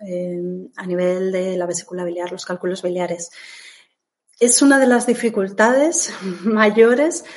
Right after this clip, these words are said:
para hacer una dieta cetogénica, porque las grasas son peor manejadas cuando hay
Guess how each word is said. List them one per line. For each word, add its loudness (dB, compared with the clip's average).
para 0
hacer -6
una -2
dieta -2
cetogénica, -6
porque -6
las -2
grasas 2
son 0
peor 0
manejadas -4
cuando -4
hay -2